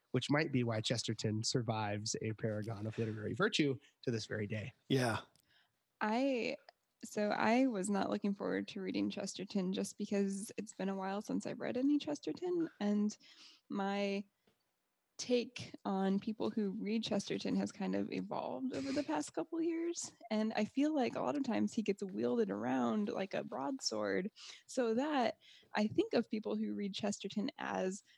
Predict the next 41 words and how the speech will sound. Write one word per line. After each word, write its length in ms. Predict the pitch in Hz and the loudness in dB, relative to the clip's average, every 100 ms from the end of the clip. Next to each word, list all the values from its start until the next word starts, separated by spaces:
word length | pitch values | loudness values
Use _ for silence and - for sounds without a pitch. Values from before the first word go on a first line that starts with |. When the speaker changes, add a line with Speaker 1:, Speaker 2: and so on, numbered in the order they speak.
| - | 0
Speaker 3:
the 80 | 208 | 6
man 320 | 214 208 202 | 6 6 2
walking 320 | 196 202 214 | 0 2 2
down 200 | 196 196 | 4 2
the 80 | 202 | 2
street, 320 | - - 208 | -2 -4 -4
giving 260 | - 104 208 | 0 2 2
a 60 | 185 | 0
haughty 360 | 214 214 202 | 2 2 0
twirl 360 | 202 208 208 202 | -6 -4 -2 0
to 140 | 214 | 2
his 180 | 214 202 | 2 4
mustaches 640 | 202 202 - 214 - 220 | 2 2 -2 -4 -2 -2
at 100 | 208 | -2
the 80 | - | -2
thought 240 | - - | -2 0
of 100 | 208 | 0
his 180 | - 202 | 0 -2
superiority. 960 | - - 185 185 233 233 - - - - - 120 | -4 -4 -2 2 4 4 4 0 -6 -8 -6 -4
Speaker 1:
Mm-hmm. 280 | 113 104 101 | -2 -2 -2
Speaker 3:
Like, 160 | 170 - _ - | -2 -4 _ -2
to 80 | 208 | 2
me, 240 | 226 214 | 4 2
that 200 | 202 196 | 0 0
is 240 | 196 190 202 - _ - | 0 -2 -6 -14 _ -2
Chesterton. 640 | 269 262 - 208 202 196 | 0 0 -2 -2 0 0
And 200 | 190 196 | 0 0
so 140 | 107 | 0
it 140 | 101 - | 0 0
was 440 | 101 208 - - _ _ - | -4 -4 -8 -14 _ _ -12
shocking 680 | - 240 302 - - 104 - | -4 -4 -2 -2 0 0 -2
and 440 | - 185 180 175 - _ _ _ - | -2 -2 -2 -4 -10 _ _ _ -8
refreshing 760 | 185 262 311 214 202 208 202 - | -2 0 0 0 0 0 -2 -4
to 220 | - - - | -6 -8 -8
read 200 | 98 - | -10 -4
this 380 | 98 196 - - - | -4 -4 -8 -16 -8
and 300 | 196 175 185 208 - | -6 -4 -6 -10 -10
kind 140 | 196 | -8
of 60 | 202 | -6
had 160 | 202 | -6
that 220 | 117 117 | -4 -6